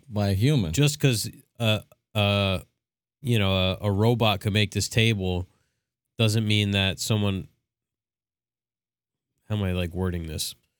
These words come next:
Speaker 2: Just because a robot can make this table doesn't mean that someone who wanted a person to make it would buy the one made by the robot.
Speaker 1: Mm-hmm.
Speaker 2: You know what I mean?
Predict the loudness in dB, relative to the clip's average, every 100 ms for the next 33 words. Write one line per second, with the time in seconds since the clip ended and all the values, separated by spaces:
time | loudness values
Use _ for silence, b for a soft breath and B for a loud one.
0 | _ _ _ -2 0 2 0 2 2 2
1 | 2 0 0 0 0 -2 0 2 2 0
2 | 0 0 0 0 0 0 -2 -2 0 0
3 | 0 0 -2 -2 -4 -2 -2 -2 -4 -4
4 | -4 -4 -4 -6 -4 -4 -4 -4 -6 -8
5 | -8 -8 -6 0 2 2 2 0 -2 -4
6 | -4 -4 -4